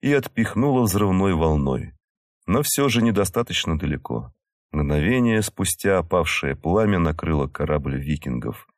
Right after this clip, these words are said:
от мачтового топа до ватерлинии.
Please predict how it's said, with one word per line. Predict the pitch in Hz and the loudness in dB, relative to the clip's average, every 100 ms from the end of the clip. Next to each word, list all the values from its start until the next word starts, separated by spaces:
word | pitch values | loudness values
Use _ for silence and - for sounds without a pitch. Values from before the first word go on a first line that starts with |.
| _ _ | _ _
от | 78 78 | -6 0
мачтового | 80 80 - 71 65 65 | 0 0 -2 -4 -4 -4
топа | - 120 107 92 80 - _ _ _ | -4 -4 0 0 0 -2 _ _ _
до | 82 76 104 | -4 0 2
ватерлинии. | 85 80 80 71 67 60 53 50 | 2 0 -4 -2 -4 -4 -6 -10